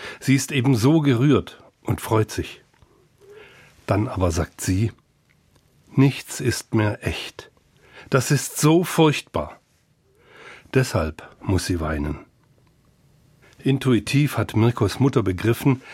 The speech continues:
was das wunderbare Werkzeug K I mit uns Menschen macht. Alles erleichtert die sogenannte künstliche Intelligenz. Sie übertrifft sich andauernd selbst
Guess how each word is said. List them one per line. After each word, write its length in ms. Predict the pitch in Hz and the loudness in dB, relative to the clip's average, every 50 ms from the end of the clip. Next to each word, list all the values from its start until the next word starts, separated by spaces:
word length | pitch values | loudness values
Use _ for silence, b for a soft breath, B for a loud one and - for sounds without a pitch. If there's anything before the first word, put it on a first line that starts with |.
| B B B B | B B B B
was 180 | - 117 101 - | -4 -4 -2 -2
das 260 | - 104 - 98 90 | -2 -4 -2 0 0
wunderbare 600 | 110 135 151 143 135 110 107 104 101 101 107 95 | 2 2 4 2 2 2 2 0 2 0 0 0
Werkzeug 480 | 98 101 107 101 - - 110 95 87 - | 0 -2 -2 -4 -2 -2 -2 -2 -2 -2
K 200 | - 107 98 - | -2 -4 -4 -2
I 320 | - 113 117 117 127 123 - - | -4 -2 -2 -2 -2 -4 -6 -6
mit 160 | 113 104 - | -6 -2 0
uns 240 | 123 120 117 - - | 0 0 0 -2 -2
Menschen 460 | 104 92 82 80 78 - - 113 113 | -2 -2 -2 -2 -2 -4 -2 -2 0
macht. 460 | 107 92 80 71 - - - - - - _ _ B B B B B B B B B B B B B | 0 -2 -2 -4 -8 -12 -14 -16 -18 -20 _ _ B B B B B B B B B B B B B
Alles 400 | - 131 143 147 135 120 - - | 0 2 2 4 2 2 0 -2
erleichtert 600 | 151 120 110 113 107 120 117 - - 110 92 - | -4 -2 0 2 2 0 0 -2 -4 -4 -4 -2
die 80 | 98 87 | -2 -2
sogenannte 600 | 85 90 101 98 87 92 87 87 85 82 - 87 | 0 0 0 0 0 0 -2 -2 -2 -2 -4 -6
künstliche 560 | - - 107 101 95 - - - 101 - 101 | -4 -4 -4 -4 -4 -8 -10 -10 -8 -6 -6
Intelligenz. 920 | 95 98 95 90 - 113 87 92 85 - 104 92 85 78 - - - - - _ B B B B B B B B B | -4 -4 -4 -4 -2 -2 -2 -2 -2 0 0 0 -2 -2 -6 -10 -16 -20 -20 _ B B B B B B B B B
Sie 160 | - - 135 | -2 0 0
übertrifft 500 | 143 143 135 147 - - 151 151 - - | 2 2 2 2 2 2 0 -2 -2 0
sich 240 | - 151 139 - - | 0 -2 0 0 0
andauernd 420 | 123 135 131 127 123 127 127 120 104 | 0 2 4 4 4 4 4 2 2
selbst 600 | 117 127 135 131 120 - - - - - - | 2 2 2 2 0 -2 -6 -12 -14 -16 -20